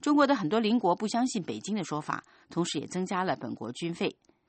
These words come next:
日本今年的军事预算增加百分之二点八，达到创纪录的四百二十亿美元。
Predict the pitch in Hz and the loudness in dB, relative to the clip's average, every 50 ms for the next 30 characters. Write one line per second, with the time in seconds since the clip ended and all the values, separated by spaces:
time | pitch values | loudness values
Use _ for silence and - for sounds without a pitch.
0 | _ _ _ _ _ _ - 226 247 220 180 151 - - 226 226 185 180 180 180 | _ _ _ _ _ _ -2 0 4 4 4 4 2 2 0 2 2 4 4 4
1 | 156 143 - - 220 220 220 - - 170 - - 214 180 143 - 220 196 147 - | 2 2 2 0 0 0 0 0 -2 -2 -4 -2 -4 -4 -4 -2 0 0 0 -2
2 | - - - 170 175 170 - 180 165 165 165 - - _ _ _ _ _ _ _ | -4 -6 -4 -4 -4 -2 -2 -2 0 0 -2 -4 -6 _ _ _ _ _ _ _
3 | _ - 165 139 143 151 160 - 151 - 170 165 143 139 131 127 - - 170 170 | _ 2 2 2 2 0 -2 -2 -2 0 0 -2 -2 -4 -8 -8 -4 -2 -2 -2
4 | - - - - 139 139 156 147 - - 220 185 165 - 208 190 202 170 139 143 | -2 -2 -2 -2 0 0 0 -2 -2 -4 -4 -6 -4 -4 -4 -2 -2 -2 -2 -2
5 | 131 123 - _ _ - - - - 226 - 139 131 - - - 220 196 - - | -4 -4 -6 _ _ -12 -8 -4 -4 -2 -2 -2 -4 -2 0 0 0 0 -2 -4
6 | - 170 156 135 120 - - 110 117 117 113 143 151 | -4 -4 -6 -6 -8 -10 -12 -14 -12 -10 -8 -8 -10